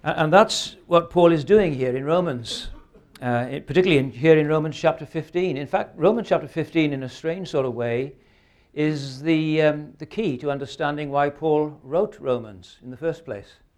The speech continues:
But it looks like just, uh, he's sharing his travel plans with us, doesn't it? Uh, and there's nothing more boring than that. I suppose people's photos are a little bit, you know, <laughs> people go,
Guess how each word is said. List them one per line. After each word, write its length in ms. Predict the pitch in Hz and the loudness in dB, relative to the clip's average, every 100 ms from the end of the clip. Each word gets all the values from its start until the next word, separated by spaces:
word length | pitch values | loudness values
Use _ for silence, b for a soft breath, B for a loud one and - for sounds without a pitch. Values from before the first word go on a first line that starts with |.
| _ _ _ _ _ _ _ _ _ _ _ _ _ _ | _ _ _ _ _ _ _ _ _ _ _ _ _ _
But 140 | 156 | -2
it 80 | 165 | 4
looks 240 | 190 - 147 | 6 6 4
like 260 | 113 117 | 2 2
just, 420 | 147 135 - - | 0 0 -2 -4
uh, 140 | 147 131 | 2 2
he's 220 | 135 127 | 2 0
sharing 320 | 156 151 151 | 4 6 6
his 180 | 151 151 | 2 0
travel 340 | - 175 233 | 2 6 6
plans 380 | - 147 120 107 | 6 4 4 -2
with 100 | 117 | -2
us, 180 | 110 - | -2 -2
doesn't 180 | 165 196 | -6 -4
it? 280 | 123 - - | -4 -4 2
Uh, 380 | 127 135 131 - | 2 2 -2 -10
and 120 | 131 | -6
there's 140 | 131 | -4
nothing 200 | 165 160 | -2 -2
more 160 | 135 117 | -4 -4
boring 360 | 127 135 143 120 | -2 0 0 -2
than 100 | 117 | -6
that. 220 | 135 160 | -4 -4
I 80 | 135 | -6
suppose 460 | - 135 127 - _ _ _ _ _ _ _ _ _ _ _ _ _ | -4 -4 -4 -12 _ _ _ _ _ _ _ _ _ _ _ _ _
people's 280 | 151 127 - | -12 -12 -10
photos 500 | 127 139 151 120 120 | -2 0 0 -2 -4
are 40 | |
a 60 | 110 | -10
little 180 | 120 117 | -10 -10
bit, 340 | 120 123 - - | -12 -14 -16 -12
you 160 | 135 | -8
know, 200 | 123 95 | -4 0
<laughs> 40 | 190 | 2
people 360 | 165 160 147 | 4 2 0
go, 120 | 120 | -2